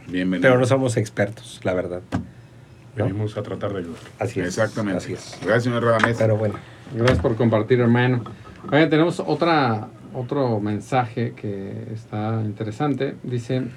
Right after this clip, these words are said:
Speaker 4: "Llevo treinta y cinco, bueno, treinta años, perdón, eh, trabajando para diferentes empresas.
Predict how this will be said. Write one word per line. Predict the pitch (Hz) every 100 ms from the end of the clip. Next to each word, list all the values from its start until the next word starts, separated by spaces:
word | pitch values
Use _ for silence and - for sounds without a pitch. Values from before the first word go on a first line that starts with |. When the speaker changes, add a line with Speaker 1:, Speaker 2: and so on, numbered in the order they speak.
| -
Speaker 4:
"Llevo | 143 208 262
treinta | - 143 110
y | 110
cinco, | 107 139 143 139 135
bueno, | 131 120 101
treinta | 139 147 147 120
años, | 104 107
perdón, | 107 101 120 - - - - - - - -
eh, | 117 107 107 110 110 -
trabajando | - 113 107 123 139
para | 131 113
diferentes | 107 107 107 -
empresas. | 113 110 127